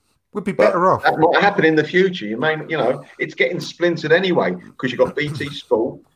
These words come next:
Speaker 2: you've got Amazon was getting involved, you've got Sky. All of a sudden, it's getting so splintered, the team, the, the, the fans might go, "I can't afford all this. I've got to do
Speaker 1: Exactly.
Speaker 2: four, five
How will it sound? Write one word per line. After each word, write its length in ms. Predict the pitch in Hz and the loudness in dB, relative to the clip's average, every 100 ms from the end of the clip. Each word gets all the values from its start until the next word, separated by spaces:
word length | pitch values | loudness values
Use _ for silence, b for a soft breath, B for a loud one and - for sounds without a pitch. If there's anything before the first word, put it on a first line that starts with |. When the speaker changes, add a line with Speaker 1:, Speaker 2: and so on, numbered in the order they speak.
| _ | _
Speaker 2:
you've 100 | 110 | -2
got 200 | 127 - | -2 0
Amazon 420 | 131 123 120 120 | 0 2 0 -2
was 120 | 120 113 | -4 -4
getting 260 | 123 117 | -4 -4
involved, 500 | 113 107 110 120 127 | -10 -2 0 0 -2
you've 100 | 127 | -4
got 140 | - - | -6 -8
Sky. 540 | - - 110 110 143 - _ | -6 0 0 2 -2 -8 _
All 140 | 190 | 2
of 80 | 180 | 2
a 40 | 147 | 0
sudden, 580 | 156 139 123 92 120 - _ _ | -4 -4 -4 -10 -12 -18 _ _
it's 100 | - | -6
getting 180 | 143 131 | -6 -2
so 200 | 180 170 | 0 0
splintered, 580 | - - 160 156 107 123 | -2 -6 -6 -6 -8 -8
the 120 | 123 _ 147 | -10 _ -6
team, 280 | 143 127 123 | -6 -8 -8
the, 160 | 123 - - | -8 -10 -2
the, 240 | 123 123 123 _ _ _ | -2 -2 -8 _ _ _
the 60 | - | -6
fans 340 | - 156 156 | 0 0 0
might 240 | 95 - | -4 -4
go, 120 | - 104 | 0 0
"I 180 | - - | 0 -2
can't 220 | 135 127 | 0 2
afford 260 | 170 180 - | 2 2 0
all 120 | 85 | -4
this. 320 | 113 - _ _ _ | -6 -8 _ _ _
I've 100 | 120 | -2
got 160 | 135 - | 0 2
to 80 | 131 | 0
do 60 | |
Speaker 1:
Exactly. 420 | 165 190 165 156 | 2 2 2 0
Speaker 2:
four, 160 | 120 - - | -2 -2 -10
five 120 | 123 | -12